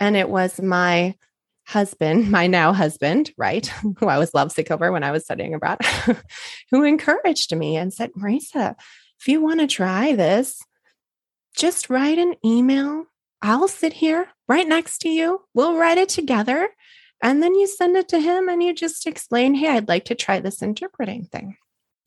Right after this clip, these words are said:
And you know what? Sometimes the anticipation is worse than, than anything else. Um, so I wrote the email and it was not a big deal at all. I was able to do the interpreting, and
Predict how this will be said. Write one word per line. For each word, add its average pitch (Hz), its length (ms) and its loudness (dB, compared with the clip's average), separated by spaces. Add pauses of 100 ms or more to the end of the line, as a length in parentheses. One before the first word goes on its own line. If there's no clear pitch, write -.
(720)
And 220 160 2
you 214 60 4
know 202 120 2
what? 196 180 0
Sometimes 233 460 2
the 202 80 0
anticipation 190 840 0
is 165 220 -4
worse - 400 -4 (220)
than, 170 500 0
than 190 300 0
anything 185 480 0
else. - 340 -8 (580)
Um, 175 480 -2 (1080)
so 220 140 2
I 190 80 4
wrote 175 220 4
the 196 120 -2
email 294 360 4
and 185 340 -2
it 233 180 -2
was 330 240 2
not 370 280 4
a 349 40 2
big 311 220 0
deal 339 180 -2
at 349 100 0
all. 214 480 0 (800)
I 196 140 0
was 180 200 0
able 190 240 2
to 214 140 -2
do 202 180 2
the 202 120 0
interpreting, 226 800 0
and 202 400 -6